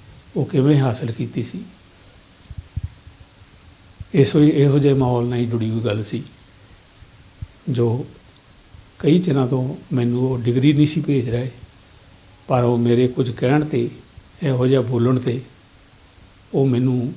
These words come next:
ਉਸੇ ਵੇਲੇ ਹੀ ਅੱਧੇ ਘੰਟੇ ਦੇ ਅੰਦਰ ਅੰਦਰ ਹੀ ਮਿਲ ਗਈ। ਉਹਦਾ ਮੈਂ ਜ਼ਿਕਰ ਅਗਲੀ ਵੀਡੀਓ 'ਚ ਕਰਾਂਗਾ।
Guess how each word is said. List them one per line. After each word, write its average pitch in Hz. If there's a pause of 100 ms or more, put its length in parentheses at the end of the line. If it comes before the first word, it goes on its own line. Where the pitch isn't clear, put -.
(560)
ਉਸੇ 180
ਵੇਲੇ 151
ਹੀ 127 (500)
ਅੱਧੇ 175
ਘੰਟੇ 139
ਦੇ 123
ਅੰਦਰ 120
ਅੰਦਰ 117
ਹੀ 123
ਮਿਲ 113
ਗਈ। 107 (1120)
ਉਹਦਾ 143
ਮੈਂ 123
ਜ਼ਿਕਰ 117
ਅਗਲੀ 123
ਵੀਡੀਓ 120
'ਚ 131
ਕਰਾਂਗਾ। 117